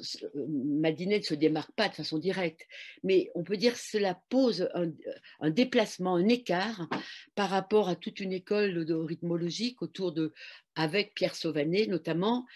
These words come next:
qui pose comme critère du rythme trois déterminants absolument, euh, fondamentaux, qui sont la structure, la périodicité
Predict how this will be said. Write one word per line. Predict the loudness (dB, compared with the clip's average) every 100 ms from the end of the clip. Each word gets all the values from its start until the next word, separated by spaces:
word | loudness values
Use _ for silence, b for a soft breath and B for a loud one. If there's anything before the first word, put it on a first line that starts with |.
| B B B _
qui | -8
pose | 2 6 6 6
comme | 2 2
critère | 0 0 2 2 2
du | 0 0
rythme | 2 2 0 0
trois | -4 -4 2 2 4
déterminants | 4 4 0 -2 0 0 -2
absolument, | -4 -6 -4 -4 -4 -6 B B B -14
euh, | -10 -8 -8 -8 -8 -10 -16 b b
fondamentaux, | -4 0 2 0 -2 0 2 2
qui | -2
sont | -8 -2 -2 -2 -4 -2
la | 0
structure, | 0 -6 -6 -4 -2 0 0 -4 b b -6
la | 0
périodicité | 2 2 2 -2 -6 -10 -14 -4 0 0 -2